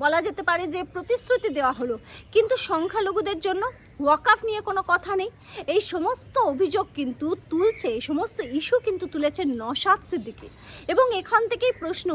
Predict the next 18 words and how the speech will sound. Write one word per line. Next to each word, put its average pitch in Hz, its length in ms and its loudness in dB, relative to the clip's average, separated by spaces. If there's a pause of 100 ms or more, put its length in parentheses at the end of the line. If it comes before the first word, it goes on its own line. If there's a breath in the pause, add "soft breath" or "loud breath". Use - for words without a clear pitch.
উঠছে 269 260 0 (340 loud breath)
যে 311 80 -2 (120)
পীরজাদা, 302 760 4
আহ, - 500 -2 (100)
কাসিম 466 320 6 (120)
সিদ্দিকীকে 339 500 -2 (200)
গুরুত্ব 311 280 -4 (200)
না 240 100 6 (140)
দেওয়াটা 269 360 4 (140)
কোথাও 269 360 0
কি - 80 -8
একটা 339 200 -4 (100)
বোঝাচ্ছে 285 480 -2
তৃণমূল 330 440 -4
কংগ্রেস 311 360 0
যে 330 60 -6 (100)
তারা 262 200 4 (180)
হিন্দু? 339 360 6